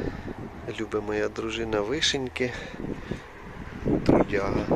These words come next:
бачите, ось скоро зацвіте. Теж обробив, щоб ніяка зараза не чіплялась. Та весь садок. Ой, ось декоста. Теж яблунька,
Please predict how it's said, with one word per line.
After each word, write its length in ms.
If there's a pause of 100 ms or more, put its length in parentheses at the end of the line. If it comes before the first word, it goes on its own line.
(140)
бачите, 380
ось 160 (360)
скоро 440 (460)
зацвіте. 720 (480)
Теж 240
обробив, 520
щоб 200 (520)
ніяка 400
зараза 480
не 140
чіплялась. 560
Та 140
весь 200
садок. 380 (1500)
Ой, 300
ось 280 (140)
декоста. 800 (880)
Теж 340
яблунька, 640